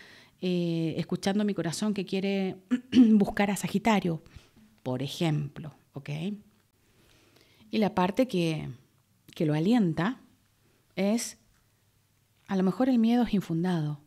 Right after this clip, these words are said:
a lo mejor esta persona también te extraña, a lo mejor esta persona también tiene ganas de acercarse o de que yo me acerque. Entonces, por eso hay como esta lucha interior en donde yo veo que, si bien es cierto, no lo va a hacer al cien por ciento este acercamiento,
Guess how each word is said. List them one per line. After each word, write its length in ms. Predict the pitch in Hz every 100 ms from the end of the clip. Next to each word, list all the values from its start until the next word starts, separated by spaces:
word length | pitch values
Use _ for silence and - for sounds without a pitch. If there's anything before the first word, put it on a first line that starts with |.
| _ _ -
a 80 | 190
lo 60 |
mejor 220 | 185 247
esta 160 | 226 226
persona 280 | 190 196 190
también 260 | 175 175
te 60 | 156
extraña, 520 | - - 196 156 147 - - -
a 60 |
lo 80 | 190
mejor 160 | 185 233
esta 140 | 247
persona 280 | 175 175 190
también 540 | 165 156 208 220 165
tiene 240 | 151 170 170
ganas 240 | 170 165
de 80 | 160
acercarse 540 | - 147 170 180 190
o 40 | 185
de 100 | 160
que 100 | 151
yo 100 | 170
me 80 | 160
acerque. 560 | - 226 175 - 147 - - - -
Entonces, 300 | 196 214 233
por 160 | 175
eso 280 | 233 233 - -
hay 200 | 175 190
como 260 | 190 175
esta 240 | 165 - 170
lucha 400 | 175 190 - 165
interior 460 | 165 160 151 180
en 140 | 185 165
donde 200 | 175 165
yo 160 | 180
veo 260 | 175 185 185
que, 240 | 185 185 180 - - - -
si 160 | -
bien 160 | 185 233
es 100 | 233
cierto, 460 | - 202 165 160 113
no 200 | 180 233
lo 100 | 208
va 60 |
a 40 | 160
hacer 280 | - 190
al 120 | 147 143
cien 220 | 196 185
por 180 | 170 160
ciento 540 | - 175 156 160 151
este 240 | 156 - 170
acercamiento, 840 | - 170 143 156 165 160 175 214